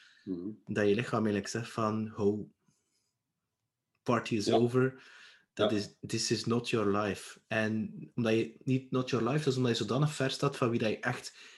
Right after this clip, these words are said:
Speaker 2: in wezen bent. En dat je zodanig gewend bent om al die maskers te spelen, conditioneringen, dingen dat je gelooft over jezelf, al
Speaker 1: Ja.
Speaker 2: dan niet opgedrongen door verwachtingen van anderen, niet altijd slecht
Speaker 1: Mhm.
Speaker 2: bedoeld.
Speaker 1: Mhm.
Speaker 2: En je draait daarin mee en op één keer is het zo van:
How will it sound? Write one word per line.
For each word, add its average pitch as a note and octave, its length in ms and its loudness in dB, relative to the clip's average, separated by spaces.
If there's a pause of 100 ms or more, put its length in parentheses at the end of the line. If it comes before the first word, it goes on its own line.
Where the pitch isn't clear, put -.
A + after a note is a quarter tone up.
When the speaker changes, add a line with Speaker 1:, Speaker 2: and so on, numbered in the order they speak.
(140)
Speaker 2:
in A2 140 0
wezen A2 380 2
bent. A#2 400 0
En A2 160 -2
dat A2 160 2
je A2 80 2
zodanig A#2+ 600 0
gewend C3 300 2
bent C3+ 180 2
om A#2+ 80 2
al C3+ 160 2
die B2 140 2
maskers C#3 640 0 (260)
te - 100 -8
spelen, D#3 720 2 (120)
conditioneringen, C3 1080 2
dingen A#2 200 4
dat G#2+ 80 4
je G#2+ 80 2
gelooft A2 400 0
over C#3+ 200 0
jezelf, C#3 480 0 (440)
al A#2+ 120 2
Speaker 1:
Ja. A#2+ 60 6
Speaker 2:
dan A#2 120 4
niet A#2+ 180 2
opgedrongen A2+ 480 0
door G#2+ 140 2
verwachtingen A2 520 0
van G#2 160 0
anderen, D#3 380 2
niet B2+ 140 4
altijd - 260 0
slecht A2 240 0
Speaker 1:
Mhm. G2 100 -4
Speaker 2:
bedoeld. C#3+ 440 2 (460)
Speaker 1:
Mhm. F#2+ 280 -4 (400)
Speaker 2:
En A#2+ 140 2
je A#2 140 8
draait B2 280 2
daarin A2 220 0
mee C#3 200 6
en A#2+ 120 4
op G#2+ 120 -2
één C#3+ 200 4
keer D3 220 4
is C#3 120 2
het - 80 -6
zo C3 100 2
van: A#2+ 500 0